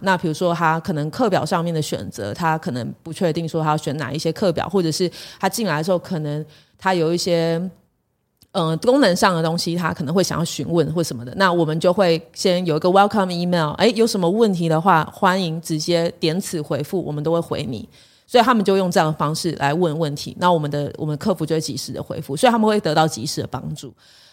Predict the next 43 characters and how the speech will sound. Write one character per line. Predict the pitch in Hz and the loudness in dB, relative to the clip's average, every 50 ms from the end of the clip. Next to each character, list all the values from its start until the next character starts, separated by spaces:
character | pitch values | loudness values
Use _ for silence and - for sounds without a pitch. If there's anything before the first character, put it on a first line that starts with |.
| _ _ _ | _ _ _
那 | 226 240 247 226 208 202 - - - - - - _ - _ _ _ _ _ _ _ - _ | 0 4 4 4 4 2 0 -6 -20 -20 -20 -20 _ -20 _ _ _ _ _ _ _ -16 _
可 | - 226 | -2 0
能 | 190 196 208 | 2 2 2
过 | 202 302 269 | 6 6 8
了 | 226 196 180 175 - - - - | 8 8 6 4 0 -4 -16 -10
试 | - - - - 294 | -6 -4 -2 0 2
用 | 247 233 226 208 | 2 4 2 4
的 | 180 170 160 151 151 156 - - - _ 233 _ - | 2 2 2 2 2 -2 -6 -16 -20 _ -20 _ -6
第 | 254 233 | -4 -4
三 | 220 - 190 175 180 | 0 0 0 0 0
天、 | 175 - 202 170 165 165 170 180 180 - _ _ | -2 0 -2 -2 0 -2 -4 -6 -10 -14 _ _
第 | - 240 220 | -10 -6 -2
五 | 190 170 151 | -2 -2 0
天 | - - 175 170 | 2 2 0 2
跟 | 175 180 175 | 2 0 0
第 | 190 | 0
七 | 170 - - 175 | -2 -2 -2 -2
天， | - 170 160 | -2 -2 -2
我 | |
们 | 147 147 | -2 0
都 | 160 | 0
会 | 160 156 | 0 0
寄 | - 170 | 0 -4
给 | 147 147 | -6 -4
他 | 143 147 | -6 -6
email。 | - 147 147 147 151 147 - 160 | -6 -6 -6 -6 -4 -6 -6 -2
所 | - 262 247 | 4 4 4
以 | |
第 | 247 285 | 4 4
三 | 269 - 220 214 214 | 2 2 2 2 4
天 | 214 220 | 2 2
的 | 196 180 | 2 4
话， | 190 202 | 4 4
我 | 175 | 4
们 | 160 185 | 4 2
会 | 185 180 | 2 0
去， | - 202 175 165 | 0 0 -2 0
哎， | - 196 208 - - - - _ | 0 0 -2 -2 -4 -12 -20 _
看 | - 208 202 202 | -10 -4 -4 -2
一 | 185 | -2
下， | 185 202 180 | 0 0 0
哎， | 180 233 285 302 | 2 2 0 0
你 | 294 262 220 196 175 170 160 | -2 -2 -2 -2 -4 -6 -8